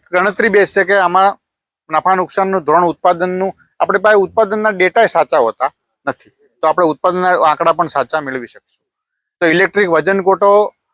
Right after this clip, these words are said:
દસ હજારની કિંમતનો આવે, એમાં પચાસ ટકા પાંચ હજાર રૂપિયા સબસિડી છે. એવી રીતે પ્લાસ્ટિક ક્રેટ દસ હજારના અંદાજિત દસ નંગ જેવા આવે, તો એમાં પણ સબસિડી છે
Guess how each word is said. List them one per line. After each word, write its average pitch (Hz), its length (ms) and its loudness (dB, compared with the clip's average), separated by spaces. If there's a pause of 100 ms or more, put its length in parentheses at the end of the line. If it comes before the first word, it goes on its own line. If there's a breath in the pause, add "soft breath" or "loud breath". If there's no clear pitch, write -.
(260)
દસ 175 200 0
હજારની 180 460 0
કિંમતનો 180 540 -6
આવે, 185 220 2
એમાં 180 200 -2
પચાસ 160 280 -2
ટકા 175 280 0 (1040)
પાંચ 170 180 2
હજાર 160 200 2
રૂપિયા 156 200 -2
સબસિડી 117 420 -8
છે. - 140 -20 (540)
એવી 139 100 2
રીતે 156 140 -2
પ્લાસ્ટિક 156 480 -2
ક્રેટ 185 220 0
દસ 170 300 -2
હજારના 170 440 0 (640)
અંદાજિત 170 440 0 (1600)
દસ 165 200 0
નંગ 175 180 -2
જેવા 165 280 4
આવે, 131 160 0 (260)
તો 143 80 -2
એમાં 156 240 0
પણ 190 240 0 (480)
સબસિડી 117 440 -6
છે - 120 -20